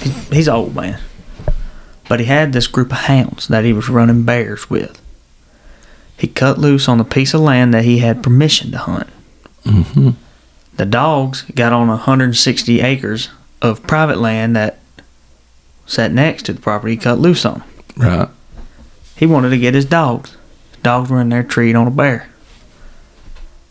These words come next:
Speaker 1: He goes to the property and asks the guy if he can get his dogs, and the dude's like, "No, stay off my property."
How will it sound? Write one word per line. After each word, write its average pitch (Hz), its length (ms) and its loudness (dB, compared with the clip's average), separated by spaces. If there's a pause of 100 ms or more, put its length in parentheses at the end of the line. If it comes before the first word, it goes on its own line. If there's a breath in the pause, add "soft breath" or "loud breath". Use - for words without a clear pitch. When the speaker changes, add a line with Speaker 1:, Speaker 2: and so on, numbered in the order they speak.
(120)
Speaker 1:
He 117 120 -2
goes 120 300 2
to 131 100 0
the 123 80 -2
property 151 480 -2 (240)
and 120 80 2
asks 120 240 0
the 117 60 -2
guy 123 240 2
if 120 80 -4
he 127 60 0
can 123 100 -4
get 120 120 2
his 120 120 0
dogs, 139 640 -2
and 117 100 2
the 110 60 2
dude's 127 240 2
like, 110 260 -2
"No, 120 360 2 (320)
stay 131 260 -2
off 117 80 0
my 107 100 -6
property." 110 460 -6